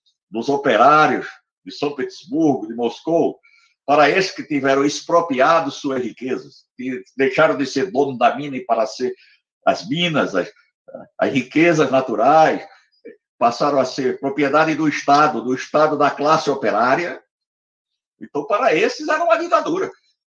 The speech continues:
Ditadura do proletariado, que é uma mais avançada forma de democracia, que o companheiro Cajá aqui já disse, citando Engels, quando a humanidade entra na civilização e sai da pré-história. Nós estamos na pré-história do capitalismo. No socialismo, nós entramos na história.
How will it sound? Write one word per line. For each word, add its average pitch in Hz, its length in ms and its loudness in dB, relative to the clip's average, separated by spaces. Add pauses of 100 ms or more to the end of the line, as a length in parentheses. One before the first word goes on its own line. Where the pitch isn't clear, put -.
(240)
Ditadura 170 560 -2
do 190 120 -6
proletariado, 165 640 0
que 190 80 -2
é 156 100 4
uma 117 340 2
mais 165 340 2
avançada 143 640 2
forma 151 460 0
de 135 100 -4
democracia, 127 760 -4 (180)
que 131 80 -16
o 135 40 -14
companheiro 135 400 -4
Cajá 117 260 2
aqui 123 240 -6
já 117 160 -4
disse, 110 340 -8 (320)
citando 117 520 0
Engels, 113 280 -2 (280)
quando 123 340 -4 (160)
a 117 80 0
humanidade 107 680 0
entra 107 260 -2
na 107 180 2
civilização 104 800 -2
e 104 80 -8
sai 95 240 2
da 92 100 4
pré-história. 73 680 -4
Nós 151 240 4
estamos 131 360 0
na 123 120 0
pré-história 92 540 -2
do 87 120 -10
capitalismo. - 600 -6
No 160 160 0
socialismo, 143 580 2
nós 139 220 -2
entramos 135 360 0
na 127 120 -2
história. - 320 -12